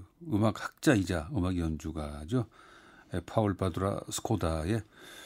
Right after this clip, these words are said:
아, 특집이 되겠습니다. 첫 번째 곡은 요하네스 브람스의 랩소디 G단조를,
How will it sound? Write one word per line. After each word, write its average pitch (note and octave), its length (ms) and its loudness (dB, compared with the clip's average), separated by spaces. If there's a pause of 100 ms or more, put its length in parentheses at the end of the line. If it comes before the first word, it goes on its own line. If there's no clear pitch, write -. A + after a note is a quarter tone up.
(340)
아, - 140 -6
특집이 G2 480 -2
되겠습니다. D#2 720 -6
첫 - 140 -10
번째 A2+ 220 2
곡은 B2+ 240 8
요하네스 B2+ 320 10
브람스의 A#2 480 6
랩소디 A#2+ 500 6
G단조를, A2 720 6